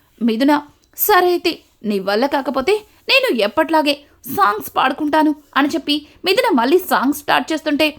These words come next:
దేవ, "అమ్మ తల్లి, ఆ సాంగ్స్ వినే బదులు ఇదే బెటర్. సరే,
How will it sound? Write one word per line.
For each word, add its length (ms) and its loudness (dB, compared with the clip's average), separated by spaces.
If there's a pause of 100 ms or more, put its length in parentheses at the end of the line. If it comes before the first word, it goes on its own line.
(220)
దేవ, 340 2 (320)
"అమ్మ 260 4
తల్లి, 480 -2 (280)
ఆ 140 -2
సాంగ్స్ 420 0
వినే 240 0
బదులు 360 0 (280)
ఇదే 300 2
బెటర్. 320 0 (320)
సరే, 420 0